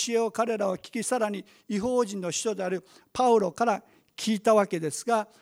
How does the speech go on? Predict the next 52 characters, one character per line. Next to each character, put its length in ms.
彼 260
ら 100
は 220
悟 340
っ 140
た 140
ん 80
で 200
す 160
か？ 220
理 140
解 220
し 100
た 100
ん 80
で 120
す 140
か？ 280
理 120
解 340
し 360
な 160
か 120
っ 40
た 100
わ 100
け 60
で 140
す。 120
な 160
ぜ 120
で 120
す 120
か？ 100
二 100
十 160
七 260
節 260
見 120
て 140
く 60
だ 120
さ 180
い。 60
彼 240
ら 120
は、 280
彼 240
ら 100
の 100
心 380
は 180